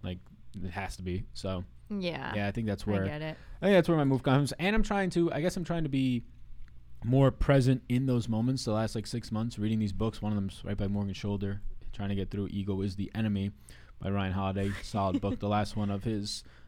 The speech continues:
Speaker 1: that, that'd be the fourth book I read, which I think is, like, most of his recent ones or
Speaker 2: Yeah.
Speaker 1: top ones at least. But I'll, I'll check more into that. But I'm trying to be, like, more present in those moments, and I can, like, talk on this podcast before I catch myself in those types of moments, feeling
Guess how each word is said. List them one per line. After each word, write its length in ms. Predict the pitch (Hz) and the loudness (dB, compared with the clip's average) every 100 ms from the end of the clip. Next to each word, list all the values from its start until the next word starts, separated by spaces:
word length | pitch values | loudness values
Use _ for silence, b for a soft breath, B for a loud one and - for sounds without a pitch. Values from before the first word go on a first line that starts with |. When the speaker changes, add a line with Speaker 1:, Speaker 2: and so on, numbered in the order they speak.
| B | B
Speaker 1:
that, 160 | 120 - | -6 0
that'd 100 | 156 | 4
be 60 | |
the 100 | 165 | 4
fourth 280 | 147 190 185 | 6 4 4
book 120 | 180 151 | 4 4
I 60 | |
read, 180 | 123 117 | 4 4
which 140 | 107 | 2
I 20 | 120 | 0
think 120 | 123 | 2
is, 60 | 107 | 0
like, 140 | 98 | 0
most 280 | 101 101 - | 0 0 -2
of 60 | 98 | -4
his 160 | 90 | -4
recent 320 | 95 92 85 | -2 -4 -4
ones 480 | 87 95 95 - - - | -2 -2 -4 -6 -10 -6
or 80 | 98 | -4
Speaker 2:
Yeah. 140 | 82 | -2
Speaker 1:
top 220 | 98 92 - | -2 -4 -4
ones 200 | 92 95 | -4 -2
at 80 | 92 | -2
least. 320 | 95 - - | -4 -6 -6
But 80 | 107 | -2
I'll, 140 | 104 - | -2 -4
I'll 100 | 101 | -6
check 300 | - 104 101 | -4 -4 -2
more 180 | 95 95 | -2 -2
into 200 | 90 90 | -4 -2
that. 260 | 98 95 - B B B - | -2 -2 -8 B B B 0
But 60 | |
I'm 80 | 127 | 4
trying 160 | 147 170 | 6 6
to 40 | |
be, 100 | 160 | 6
like, 160 | 147 120 | 4 2
more 180 | 127 127 | 2 2
present 400 | 127 110 110 - | 0 0 -4 -4
in 180 | 117 | -2
those 200 | 117 107 | -2 -2
moments, 320 | 101 98 98 110 | -2 -2 -4 -4
and 100 | 107 | -6
I 60 | |
can, 160 | 101 104 | -4 -2
like, 160 | 98 - - - - | -4 -6 -12 -14 -6
talk 240 | 143 131 | -4 -2
on 80 | 117 | -2
this 100 | 104 | -2
podcast 340 | - 101 101 95 | -2 -2 -2 -4
before 180 | 98 | -2
I 100 | 98 | -2
catch 300 | 90 98 98 | -2 -4 -4
myself 480 | 101 92 104 95 92 - B B B - | -4 -4 -2 -2 -4 -12 B B B -6
in 140 | 101 | 0
those 180 | 101 101 | 0 0
types 280 | 104 92 - | -2 -2 -2
of 80 | 95 | -4
moments, 300 | 95 92 90 | -2 -2 -6
feeling 520 | - 101 98 95 92 | -4 0 0 0 -4